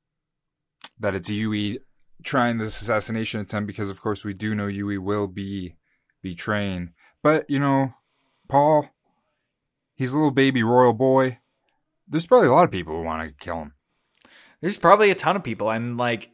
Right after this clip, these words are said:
Speaker 2: eh, there's threats on all sides. Like, and I think that's also one of the reasons,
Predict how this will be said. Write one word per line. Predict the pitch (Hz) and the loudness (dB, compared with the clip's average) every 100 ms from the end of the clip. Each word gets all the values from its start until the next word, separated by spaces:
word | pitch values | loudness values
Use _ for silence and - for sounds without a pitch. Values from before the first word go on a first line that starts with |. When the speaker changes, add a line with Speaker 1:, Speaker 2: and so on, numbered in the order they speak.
| - | -14
Speaker 2:
eh, | 117 - - - _ - | -14 -14 -20 -20 _ -2
there's | 143 139 | -2 2
threats | 185 196 190 | 6 6 4
on | 160 | 2
all | 143 | 2
sides. | 131 123 95 - - - _ _ - | 2 -4 -6 -12 -20 -20 _ _ -10
Like, | 123 127 120 - | -2 -2 -2 -8
and | 123 120 120 110 _ _ _ _ _ - | -8 -6 -8 -12 _ _ _ _ _ 0
I | 143 | 2
think | 202 | 4
that's | 202 185 | 4 6
also | 180 175 151 | 6 6 2
one | 147 | 2
of | 139 | 0
the | |
reasons, | 135 143 139 131 | -2 -4 -4 -10